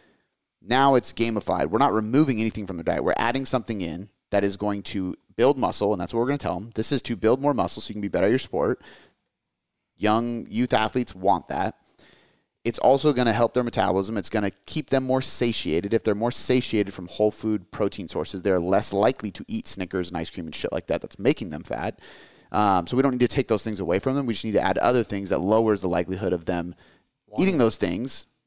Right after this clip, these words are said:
Speaker 1: and it'll be completely subconscious. They won't even realize it. They'll just not go to the snack bar at school. What, what was it? You know, the, remember the thing up in the
Speaker 2: Hot
Speaker 1: hall?
Speaker 2: Spot.
Speaker 1: Hot Spot. That was what ours was called. They won't go to the Hot Spot.
Speaker 2: Man, I can't believe I remembered that.
Speaker 1: I know.
Speaker 2: That's a long time
Speaker 1: I'm not
Speaker 2: ago.
Speaker 1: surprised. <laughs> Um,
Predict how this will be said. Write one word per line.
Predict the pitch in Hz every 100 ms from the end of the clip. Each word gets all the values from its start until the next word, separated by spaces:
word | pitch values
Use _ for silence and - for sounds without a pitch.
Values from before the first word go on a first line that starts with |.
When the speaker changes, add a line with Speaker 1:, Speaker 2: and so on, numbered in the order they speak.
| _ _ _ -
Speaker 1:
and | 110
it'll | 107
be | 104
completely | 117 127 120
subconscious. | 110 - 90 78
They | 101
won't | 110
even | 110 95
realize | 95 73 78
it. |
They'll | 101
just | 107 113 - 90
not | 98 107 -
go | 98 104 98
to | - 95 85 - -
the | 87
snack | - 98 -
bar | 98 85
at | 85 -
school. | - 78 - _ _ _ _
What, | 85 -
what | 107
was | 110
it? | 110 - _ _ _
You | 101
know, | 117
the, | 104
remember | 107 131
the | 123
thing | 117 110
up |
in | 98
the | 92
Speaker 2:
Hot | 139
Speaker 1:
hall? | 98
Speaker 2:
Spot. | 107 95 -
Speaker 1:
Hot | 98 95
Spot. | 90 73 - - - - -
That | 101
was | 92
what | 82
ours | 92 80
was | 67
called. | - 80 - - - - _
They | 110 120
won't | 139 117
go | 131
to |
the | 113
Hot | 110 -
Spot. | 90 -
Speaker 2:
Man, | 98
I | 92
can't | - 107
believe | 92 90
I |
remembered | 151 160 165 160 55
that. | 55 -
Speaker 1:
I | 85
know. | 87 -
Speaker 2:
That's | -
a | 73
long | 87 -
time | 95
Speaker 1:
I'm | 143
not | -
Speaker 2:
ago. | - 80
Speaker 1:
surprised. | 95 - - - - 147
<laughs> | 101
Um, | 104 90 90 85